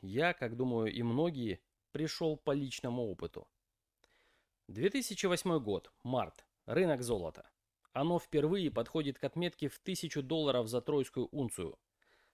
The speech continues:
а это тридцать одна целая одна десятая грамма. По одному небезызвестному каналу много разных аналитиков не перестают в один голос трубить и как-то обосновывать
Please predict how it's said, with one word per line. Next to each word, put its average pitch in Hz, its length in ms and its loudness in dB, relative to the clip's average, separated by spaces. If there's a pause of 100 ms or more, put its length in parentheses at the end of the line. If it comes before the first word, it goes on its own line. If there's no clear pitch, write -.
а 117 120 0
это 139 360 4
тридцать 139 320 -4
одна 123 220 2
целая 139 580 4 (160)
одна 123 300 0
десятая 113 500 0
грамма. 90 400 -2 (1300)
По 247 260 0
одному 170 420 6
небезызвестному 135 920 2
каналу 95 560 -2 (220)
много 208 480 2
разных 175 380 2
аналитиков 151 640 0
не 226 240 0
перестают 185 580 -2
в 143 60 2
один 147 240 2
голос 220 340 0
трубить 151 540 -2 (500)
и 147 80 -4
как-то 190 340 4
обосновывать 175 840 4